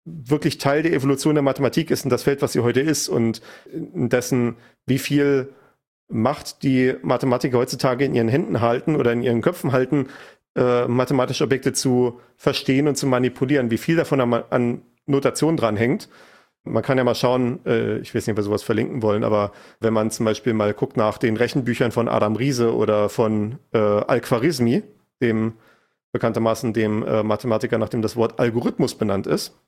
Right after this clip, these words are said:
oder von dessen Namen das Wort Algorithmus abgeleitet ist. Äh, Al-Khwarizmi, glaub ich, elftes Jahrhundert, wenn ich mich richtig erinnere.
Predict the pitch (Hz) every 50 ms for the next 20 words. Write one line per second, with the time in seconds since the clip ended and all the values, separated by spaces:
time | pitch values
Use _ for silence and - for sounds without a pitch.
0 | _ _ - 117 107 - - 104 101 98 - - 113 - - 107 101 101 101 107
1 | 107 110 107 110 107 - - 120 117 120 117 - 120 - - - - - - -
2 | - 101 101 - - - 73 147 - - - _ _ _ _ _ _ - - _
3 | _ _ _ _ _ - 123 117 113 110 113 - 123 113 - - 117 113 127 -
4 | 143 127 117 131 117 117 110 - - - _ _ 131 123 139 - 165 143 - -
5 | 147 120 135 147 156 165 165 151 139 139 135 165 139 147 143 - 170 147 156 156
6 | 151 156 160 180 233